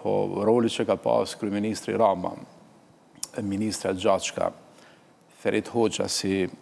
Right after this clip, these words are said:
ambasadori juaj në Këshill të Sigurimit, në një dramë të tillë, mendoj që është edhe prestizh për një shtet si Shqipëria, por është edhe një rol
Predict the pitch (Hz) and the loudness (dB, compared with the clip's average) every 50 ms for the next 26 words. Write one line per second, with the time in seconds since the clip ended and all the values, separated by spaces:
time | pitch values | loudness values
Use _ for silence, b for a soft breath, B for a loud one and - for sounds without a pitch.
0 | - - - - - - 101 98 - 98 - - 98 92 104 104 101 98 95 92 | -16 -10 -6 -6 -4 -4 -4 -4 -6 -6 -6 -6 -2 -2 0 0 0 -2 -2 -2
1 | 92 98 98 92 92 92 95 92 90 - - - 98 87 - 95 - - - 90 | -2 -2 -2 -2 -2 -2 -4 -4 -6 -6 -6 -4 -4 -6 -6 -8 -8 -8 -6 -4
2 | 95 101 113 123 110 95 87 85 95 92 98 92 92 113 120 117 113 101 92 110 | -2 0 0 2 0 0 -2 -4 -4 -4 -4 -2 0 2 2 2 2 0 -4 -8
3 | 98 - - 147 180 196 185 - - - B B B B B B B B B - | -8 -6 -4 -2 0 0 -2 -2 -4 -8 B B B B B B B B B -10
4 | - - 123 - - 135 123 127 120 - - - - - - - _ - - _ | -6 -4 -4 -2 0 2 2 2 2 0 -4 -10 -12 -16 -20 -20 _ -20 -20 _
5 | _ - 117 123 131 131 120 123 147 143 143 - - - - 131 - - - - | _ 2 4 4 6 4 4 4 4 4 4 0 -4 -4 -2 -2 -2 0 0 0
6 | 117 95 - - 104 98 98 90 - - - - - - - - - _ _ _ | 0 0 -2 -6 -6 -6 -6 -6 -6 -4 -4 -4 -6 -8 -18 -20 -20 _ _ _
7 | - - - - - - - - - 85 92 90 104 - - 269 - - - B | -12 -10 -8 -8 -6 -8 -8 -8 -6 -4 -2 0 0 0 -2 -4 -8 -12 -20 B
8 | B B B B B B B B B B B _ _ - - 117 107 - 143 - | B B B B B B B B B B B _ _ -2 0 0 2 2 0 0
9 | - 170 170 165 151 147 139 120 131 139 156 160 | 2 2 4 4 4 4 4 6 6 6 6 4